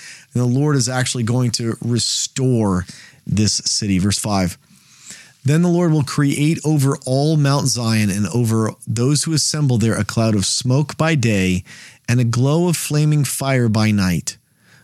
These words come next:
Over everything the glory will be a canopy." And so this is obviously alluding back to the Exodus. When they come out of Egypt, the Lord is leading them in a cloud by day and a fire by night. And the Lord is saying, "Hey, listen,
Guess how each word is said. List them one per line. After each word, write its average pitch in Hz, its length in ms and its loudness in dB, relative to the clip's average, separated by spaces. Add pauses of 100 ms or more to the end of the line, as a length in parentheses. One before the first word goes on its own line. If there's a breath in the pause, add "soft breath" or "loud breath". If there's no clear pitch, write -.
(140 soft breath)
Over 135 340 0 (100)
everything 139 640 0
the 107 80 2
glory 117 420 2
will 101 160 0
be 101 160 0
a 92 40 0
canopy." 95 600 -2 (480 loud breath)
And 123 120 2
so 127 360 0
this 127 320 0
is 120 180 -6
obviously 127 520 0
alluding 123 360 2
back 110 340 0
to 110 300 0
the 101 160 2
Exodus. 135 540 -2 (280 loud breath)
When 110 120 -2
they 113 60 0
come 156 220 -2
out 147 120 2
of 120 80 0
Egypt, 120 560 -2 (340 loud breath)
the 131 80 0
Lord 143 240 2
is 113 140 -2
leading 151 580 2
them 110 300 0
in 117 160 0
a 110 80 0
cloud 147 480 0
by 151 160 2
day 127 240 2
and 117 80 2
a 110 40 0
fire 107 380 0
by 95 200 2
night. 85 420 -2 (640 soft breath)
And 110 480 2
the 117 60 2
Lord 127 260 2
is 113 100 0
saying, 113 220 -4
"Hey, 113 100 0
listen, 113 600 -2